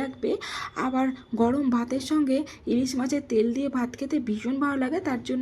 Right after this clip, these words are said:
আমি কিন্তু একটু তুলে নিয়েছি। আর দেখো এই তেলের মধ্যে আগে থেকে যে মশলাটা তৈরি করে রেখেছিলাম সেটা দিয়ে দিচ্ছি, আর দিচ্ছি হাফ চামচের মতো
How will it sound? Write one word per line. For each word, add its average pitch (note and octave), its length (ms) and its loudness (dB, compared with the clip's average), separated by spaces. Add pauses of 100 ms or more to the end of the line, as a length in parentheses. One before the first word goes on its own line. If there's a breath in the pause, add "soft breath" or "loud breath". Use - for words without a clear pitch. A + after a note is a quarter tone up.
আমি B3 160 0
কিন্তু B3 200 2
একটু B3+ 200 -4
তুলে B3 240 0
নিয়েছি। A#3+ 300 2 (480 loud breath)
আর A#3+ 60 4 (120)
দেখো C4 200 4 (140)
এই D4+ 140 8
তেলের C4 240 2
মধ্যে D4+ 260 6 (160)
আগে A#3 160 2
থেকে C4 200 0
যে D4+ 200 4
মশলাটা B3+ 400 2
তৈরি B3+ 240 2
করে C#4 160 -4
রেখেছিলাম B3+ 360 -2
সেটা B3+ 340 0
দিয়ে B3 160 2
দিচ্ছি, A#3 300 -2 (460 loud breath)
আর A#3 180 2
দিচ্ছি B3+ 260 2 (100)
হাফ C4 200 -2
চামচের C4 360 2
মতো B3 160 2